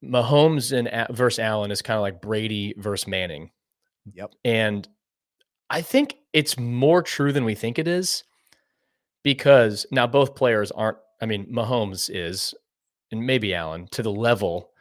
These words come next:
Speaker 1: of the highs of the highs of, of Brady and Manning. But when you look back, it feels like Brady either got the best of Manning or was, wa-, was more often the representative in the Super Bowl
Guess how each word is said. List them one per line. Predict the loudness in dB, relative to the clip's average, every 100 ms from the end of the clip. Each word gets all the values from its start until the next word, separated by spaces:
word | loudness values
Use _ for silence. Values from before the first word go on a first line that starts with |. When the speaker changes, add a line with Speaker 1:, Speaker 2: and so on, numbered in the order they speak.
| _ _
Speaker 1:
of | -4 -2 -4 -6 -14
the | -10 -8
highs | -4 -2 0 -2 -4
of | -8
the | -6
highs | -2 -2 -2
of, | -6 -6
of | -8 -8 _ -10
Brady | -6 -4 -4
and | -6
Manning. | -6 -6 -8 _ _ _ _ _ _ -14 2
But | 6 6 2 -8 _ _ _ _ _ _ _ _ _ _ _ _ _ _
when | 0 2
you | 6
look | 8 8 6
back, | 2 4 2
it | 0
feels | 2 4
like | 4 2 -2 -20 -20 _ -16
Brady | -2 4 6 6 6 4 4
either | 4 4
got | 4
the | 2
best | 2 2 4 2
of | 4
Manning | 4 4 0 4
or | 4
was, | 4 -2 -6 0
wa-, | 4 4 2
was | -2 -2
more | -4 0 4 6
often | 4 2 -2
the | 0
representative | 0 0 -2 -2 -2 -4
in | -4
the | -4
Super | -2 -2 -4
Bowl | -4 -2 -4